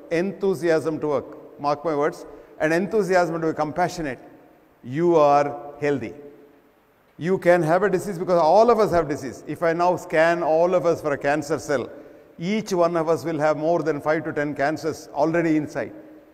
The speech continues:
But they don't become clinical cancers and kill you, they die themselves. And this is a very important thing. So on a given day, nobody is totally healthy, which if it means that without disease. So this definition of health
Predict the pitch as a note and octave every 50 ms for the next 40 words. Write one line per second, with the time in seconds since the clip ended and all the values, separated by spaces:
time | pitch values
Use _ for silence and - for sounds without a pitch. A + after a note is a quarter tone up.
0 | _ _ C#3+ C#3+ B2 D3+ D#3+ D#3+ F#3 F3+ - - E3+ - E3 F3 E3 D#3 - -
1 | E3+ F#3 G3 G3 F#3+ G3 F#3+ E3 E3+ E3 E3 D#3 - E3 D#3 A#2+ D#3 D3+ C#3+ D#3
2 | D#3+ D#3+ E3+ D#3 D3 D3+ - - - - - - - - A2+ D3+ E3+ F3+ F3 E3+
3 | E3 E3 D#3 D#3+ D3+ D3+ B2 D3 D3+ A#2+ - - - - - - - - - -
4 | - - _ _ B2+ C3+ B2+ D#3 D#3+ D#3 E3 D#3 F3 F3+ F#3+ F#3 F3 F3+ F3 F3+
5 | F3 E3 C3+ D#3 C#3 - E3 D3 - - D3+ E3 F#3 G3+ F#3 D3+ F#3+ F#3+ F#3+ G3
6 | F3+ D#3+ D#3 C#3+ C3 - - - - - - - C#3 D3 D#3+ F3+ G3 F#3+ G3 F#3+
7 | F#3 F#3 - - - - - - - - - - E3+ F3+ F3 F3 G3+ G3 E3 C3+
8 | E3 E3+ E3 D3+ E3 D#3 D3 - - - - - - - - - - - - D#3+
9 | - - - - - F#3 D#3+ F3 F#3+ E3+ D3 D3 D#3 D#3 D#3 E3 D#3+ D#3+ D#3 D3+
10 | D3+ D3 D3 - - - D3 C#3+ D3 D#3 D3+ C#3+ A#2 D3 C#3+ - D3 A#2 G#2 -
11 | - - - - - _ _ _ _ _ _ _ _ _ _ _ - F3 E3+ D#3+
12 | C3 F#3+ A#3+ G#3 - - G#3+ G3 - G3 G3 F#3 C#3 C#3+ D#3+ C#3+ C3 D#3 D#3 E3
13 | D#3+ - -